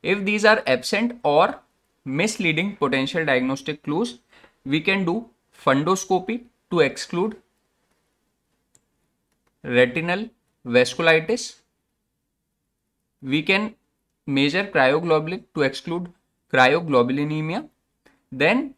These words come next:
we will have to perform the F D G pet C T. Now, before the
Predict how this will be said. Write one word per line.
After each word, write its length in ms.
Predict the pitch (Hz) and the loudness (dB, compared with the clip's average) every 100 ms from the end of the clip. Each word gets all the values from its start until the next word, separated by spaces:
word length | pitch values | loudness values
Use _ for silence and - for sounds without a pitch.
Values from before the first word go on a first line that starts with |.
| - | -6
we 160 | 147 | -2
will 140 | 175 214 | 0 0
have 240 | 180 151 | 0 0
to 100 | 190 | -2
perform 500 | 185 147 - 143 165 | 0 -2 0 -4 -2
the 220 | 151 160 - _ _ _ - | -2 -2 -6 _ _ _ -4
F 320 | 139 196 196 | 0 0 -2
D 140 | 160 139 | -2 -2
G 240 | 147 240 - _ _ _ _ _ _ - | -2 -10 -16 _ _ _ _ _ _ 0
pet 240 | 147 156 | 2 0
C 220 | - 127 | -4 -8
T. 200 | 101 - - _ _ - - - - | -8 -14 -20 _ _ -20 -20 -20 -2
Now, 100 | 151 | 0
before 480 | 147 156 202 226 240 | 2 0 6 8 8
the 280 | 240 208 | 4 -4